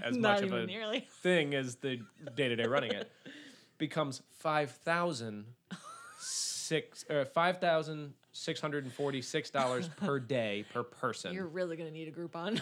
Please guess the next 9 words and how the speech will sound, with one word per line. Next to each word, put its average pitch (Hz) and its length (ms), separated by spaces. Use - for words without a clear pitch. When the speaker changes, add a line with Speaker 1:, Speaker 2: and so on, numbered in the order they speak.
Speaker 2:
<laughs> - 100
Speaker 1:
Or 139 480
thirty-three 165 760
thousand 131 840
eight 131 180
hundred 127 300
and 110 140
eighty 120 260
dollars 107 640